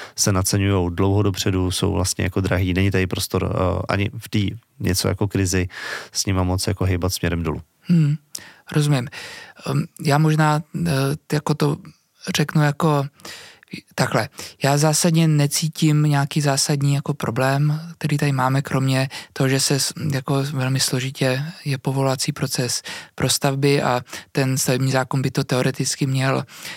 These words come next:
Speaker 2: eh, zlepšit. Otázka je, jestli to fakticky k tomu i povede. Ehm, za mě jako je, eh, Česká republika a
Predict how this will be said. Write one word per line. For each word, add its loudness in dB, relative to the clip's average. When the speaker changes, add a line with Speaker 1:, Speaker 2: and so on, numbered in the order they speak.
Speaker 2:
eh, 0
zlepšit. 0
Otázka 0
je, 2
jestli 0
to 0
fakticky 0
k -16
tomu 2
i -2
povede. 2
Ehm, 0
za 0
mě 4
jako -2
je, 2
eh, 0
Česká 0
republika 0
a -4